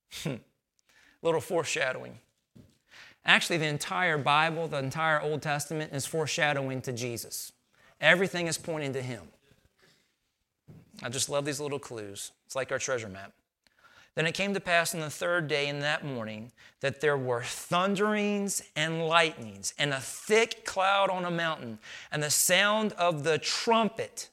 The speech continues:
there's that word, trumpet, "was very loud, so that all the people who were in the camp trembled. And Moses brought the people out of the camp to meet with God, and they stood at the foot of the mountain. Now Mount Sinai was completely in smoke,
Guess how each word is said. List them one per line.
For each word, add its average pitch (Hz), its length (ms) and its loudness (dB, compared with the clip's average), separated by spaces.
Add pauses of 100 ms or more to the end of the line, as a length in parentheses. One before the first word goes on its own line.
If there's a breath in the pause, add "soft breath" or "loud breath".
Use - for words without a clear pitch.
there's 151 240 -2
that 180 220 2
word, 147 360 0
trumpet, - 720 -2 (420 soft breath)
"was 135 240 2
very 160 420 6
loud, 202 560 4 (680)
so - 200 0
that 139 200 4
all 185 240 8
the 214 120 0
people 208 340 -2
who 180 80 0
were 175 140 0
in 180 100 0
the 185 100 -2
camp 180 320 -2
trembled. 185 720 -2 (320 loud breath)
And 160 300 0
Moses 220 500 4
brought 190 280 2
the 185 80 -4
people 185 420 -4
out 180 180 4
of 180 80 -4
the 175 80 -4
camp 185 300 -4
to 165 100 -8
meet 175 220 -2
with 147 160 -10
God, 156 300 4
and 151 100 -4
they 147 100 -4
stood 180 380 0
at 180 100 -4
the 165 120 -4
foot 196 340 -2
of 185 100 -2
the 180 80 0
mountain. 156 480 -2 (580 loud breath)
Now 143 200 0
Mount 175 340 2
Sinai 196 460 4
was 175 180 0
completely 214 640 0
in 208 140 2
smoke, 143 480 -2